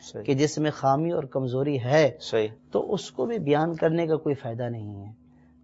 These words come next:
Speaker 2: بلکہ اس کے اوپر صبر کرے۔
Speaker 1: صحیح۔
Speaker 2: اب اگر بیوی نے بیان کر بھی دیا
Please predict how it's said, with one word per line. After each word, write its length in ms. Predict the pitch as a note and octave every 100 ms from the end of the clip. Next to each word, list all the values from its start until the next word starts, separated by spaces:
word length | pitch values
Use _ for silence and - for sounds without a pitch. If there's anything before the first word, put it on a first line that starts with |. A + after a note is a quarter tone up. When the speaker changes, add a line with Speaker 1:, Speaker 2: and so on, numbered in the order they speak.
| -
Speaker 2:
بلکہ 260 | C#3+ D3+ D3+
اس 160 | C3+
کے 120 | -
اوپر 220 | B2+ A#2 C#3
صبر 420 | - A2+ A2 G#2+
کرے۔ 260 | - - - _
Speaker 1:
صحیح۔ 260 | - - G2
Speaker 2:
اب 200 | - D#3
اگر 180 | F3 F#3
بیوی 360 | C#3+ D#3+ F3+ F#3
نے 160 | F#3
بیان 380 | C#3+ C#3 D3+ D#3
کر 180 | D3+ D#3+
بھی 180 | E3+ E3
دیا 320 | C#3 C3+